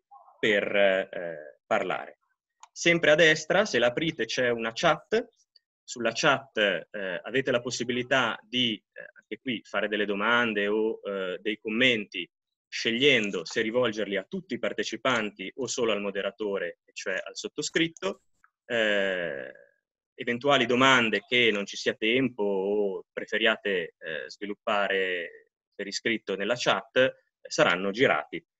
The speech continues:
al, al relatore che alla fine del dibattito replicherà appunto a, alle domande che sono state poste a eventuali, eh, e agli interventi. Come dicevo poco fa, eh, avremo una, stiamo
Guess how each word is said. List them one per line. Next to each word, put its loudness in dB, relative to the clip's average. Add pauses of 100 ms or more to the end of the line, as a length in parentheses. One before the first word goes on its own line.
(220)
al, 0
al -2
relatore 0
che 2
alla 0
fine 2
del -6
dibattito 0
replicherà 4
appunto -8
a, -8 (360)
alle -10
domande -4
che -16
sono -10
state -2
poste -6
a -2
eventuali, -12 (680)
eh, -10
e -6
agli -6
interventi. -8 (680)
Come 4
dicevo 2 (720)
poco 2
fa, 4
eh, 4
avremo 2
una, 2
stiamo -2